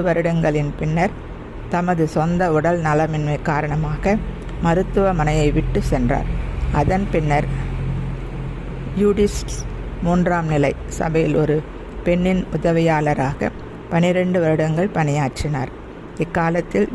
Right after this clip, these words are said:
ஜூகனும் அந்த பெண்ணுமாய் நகரிலுள்ள சிறுவர்களுக்கு மறைக்கல்வி போதிக்க தொடங்கியிருந்தனர். அத்துடன்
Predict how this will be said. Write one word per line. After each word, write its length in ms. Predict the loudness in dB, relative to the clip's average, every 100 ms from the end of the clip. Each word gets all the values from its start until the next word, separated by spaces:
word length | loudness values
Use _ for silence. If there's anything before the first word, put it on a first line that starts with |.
| 4
ஜூகனும் 480 | 4 4 2 2 0 -4 -14 -14 -8 -2
அந்த 260 | 0 0 -2 -8 -14 -14 -14 -14 -14 -16 -14 -6
பெண்ணுமாய் 560 | 0 2 2 2 2 0 -8 -12 -4
நகரிலுள்ள 600 | -2 0 2 4 4 2 0 -4 -12 -16 -8
சிறுவர்களுக்கு 720 | 0 4 4 4 2 2 0 0
மறைக்கல்வி 500 | 2 2 0 2 2 4
போதிக்க 380 | 2 2 0 -2 0
தொடங்கியிருந்தனர். 800 | -2 0 0 0 0 0 -2 -4 -10 -16 -16 -14 -14 -8
அத்துடன் 400 | -6 0 0 2